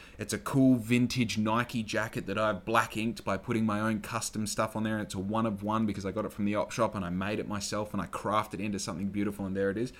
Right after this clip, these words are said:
But the actual normal process for a customer is making their own stuff there on the spot so they can pick their size, they can pick their garment, they can pick their color, they can pick their design,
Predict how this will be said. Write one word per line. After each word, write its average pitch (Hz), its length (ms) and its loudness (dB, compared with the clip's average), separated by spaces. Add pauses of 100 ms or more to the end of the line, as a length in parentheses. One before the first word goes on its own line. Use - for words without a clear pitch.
(300)
But 117 160 4
the 131 100 6
actual 131 520 4 (160)
normal 127 380 6
process 131 500 2
for 113 100 0
a 101 60 0
customer 113 480 -2
is 101 100 -2
making 107 560 0
their 104 160 -2
own 101 180 0
stuff 95 380 -4
there 101 340 0
on 104 140 0
the 98 80 0
spot - 320 -4
so - 60 -10
they 101 100 -4
can 101 140 -10
pick 113 160 -8
their 92 120 -2 (120)
size, 101 320 0
they 98 80 -4
can 98 140 -4
pick 101 160 -8
their 98 100 -2
garment, 98 460 0
they 98 80 -4
can 98 140 -6
pick 101 180 -10
their 98 80 -2
color, 110 380 0
they 90 120 -2
can 98 140 -6
pick 101 160 -4
their 104 100 0
design, 98 580 2